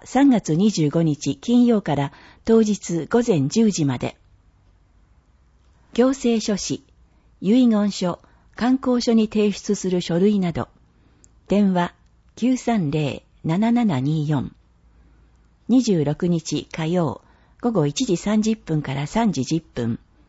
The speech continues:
青少年ホーム。電話予約制。受付は三月二十五日金曜から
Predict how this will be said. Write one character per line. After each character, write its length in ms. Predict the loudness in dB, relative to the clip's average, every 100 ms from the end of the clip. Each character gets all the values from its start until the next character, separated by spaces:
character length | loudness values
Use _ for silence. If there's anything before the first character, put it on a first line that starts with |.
| _ _
青 240 | -2 0 0
少 200 | 0 2
年 240 | 2 0
ホ 180 | -2 -2
ー 60 | -2
ム。 160 | -4 -8 _ _ _ _ _ _ 0
電 180 | 2
話 100 | 4 2
予 140 | 2
約 220 | 0 -4
制。 400 | -6 -2 -2 -6 _ _ _ _ _ _ -8
受 220 | -2 -2
付 280 | -2 -2 0
は 180 | 0 -4 -14 _
三 260 | 2 4
月 220 | 4 0 0
二 140 | 0
十 200 | 2 0
五 100 | 2
日 400 | 0 0 -4 -10 -4
金 260 | 2 4
曜 180 | 4 0
か 140 | 0 -4
ら 160 | -4